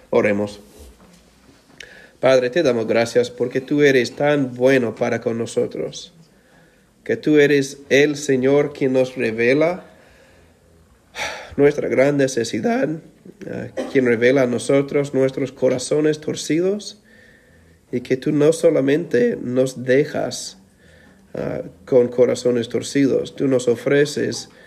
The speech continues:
salvación por tu Hijo Jesucristo. Y por Él nosotros podemos tener, ah, corazones nuevos, arreglados,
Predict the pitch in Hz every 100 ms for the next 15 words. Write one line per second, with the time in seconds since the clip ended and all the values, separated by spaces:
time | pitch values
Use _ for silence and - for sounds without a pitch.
0 | - _ _ - 123 117 113 113 135 143
1 | 110 110 - - _ - 110 - 120 117
2 | - 117 110 - - 107 113 - 139 -
3 | _ _ _ - _ _ _ _ _ _
4 | _ - 117 120 123 143 123 117 113 -
5 | - 123 120 123 123 120 120 214 220 240
6 | - - - - - - - 117 110 -
7 | 131 127 120 110 117 113 117 - - -
8 | - - 104 107 95 107 104 - - -